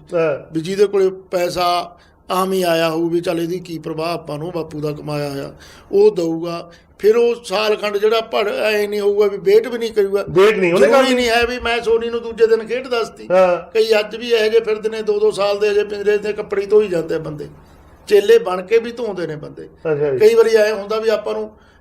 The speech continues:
Speaker 2: ਅਗਲਾ ਇਹ ਵੀ ਦੇਖਦਾ ਵੀ "ਹਾਂ ਯਾਰ, ਇਹ ਮੇਰੇ, ਅਹ, ਮੇਰਾ ਨਾਂ ਚਮਕਾਊਗਾ ਕਿ ਨਹੀਂ।" ਕਿ ਗਾਹਾਂ ਜਿਵੇਂ ਹੁਣ ਆਪਾਂ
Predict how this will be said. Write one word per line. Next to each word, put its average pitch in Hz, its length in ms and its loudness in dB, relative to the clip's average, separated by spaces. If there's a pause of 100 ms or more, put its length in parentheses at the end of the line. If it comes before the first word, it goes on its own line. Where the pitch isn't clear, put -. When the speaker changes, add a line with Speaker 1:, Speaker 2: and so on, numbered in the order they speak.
(200)
Speaker 2:
ਅਗਲਾ 202 260 4
ਇਹ 214 140 4
ਵੀ 233 80 -4
ਦੇਖਦਾ 208 380 0
ਵੀ 202 160 -2
"ਹਾਂ 185 220 -4
ਯਾਰ, 202 140 0
ਇਹ 208 120 0
ਮੇਰੇ, 202 200 -2
ਅਹ, 175 1400 -6
ਮੇਰਾ 175 280 2
ਨਾਂ 185 200 0
ਚਮਕਾਊਗਾ 180 580 0
ਕਿ 214 120 -4
ਨਹੀਂ।" 226 160 -2
ਕਿ 220 160 -6
ਗਾਹਾਂ 185 380 -2
ਜਿਵੇਂ 190 220 2
ਹੁਣ 202 120 0
ਆਪਾਂ 202 340 0